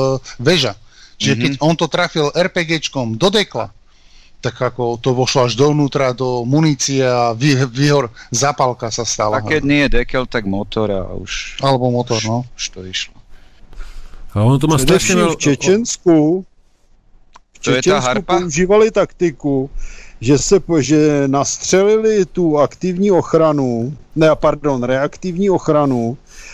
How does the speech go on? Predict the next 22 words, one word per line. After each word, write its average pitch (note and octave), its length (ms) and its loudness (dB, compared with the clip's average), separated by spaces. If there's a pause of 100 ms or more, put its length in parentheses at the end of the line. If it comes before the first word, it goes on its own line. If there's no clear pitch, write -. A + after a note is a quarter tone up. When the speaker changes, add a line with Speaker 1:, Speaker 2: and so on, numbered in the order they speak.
(160)
Speaker 4:
nastřelili, C#3 1000 2 (280)
tím G2+ 220 0
Speaker 2:
Mhm. C3 60 -4
Speaker 4:
pádem F3 300 2
ona F#3 200 2
se G#3+ 160 0
odpálila D#3+ 760 2
a D3+ 100 -2
pak - 200 -2
na E3 120 0
to F3+ 140 -2
odkryté E3 500 0
místo D#3+ 360 0
stříleli D#3 440 2
z - 60 -10
pancéřovky. B2 920 0 (320)
Speaker 1:
Áno, C3+ 640 2 (220)
a B2+ 180 0
t-, - 240 -8 (180)
na C#3+ 220 2
toto, F3 360 -2
n-, D3 200 -6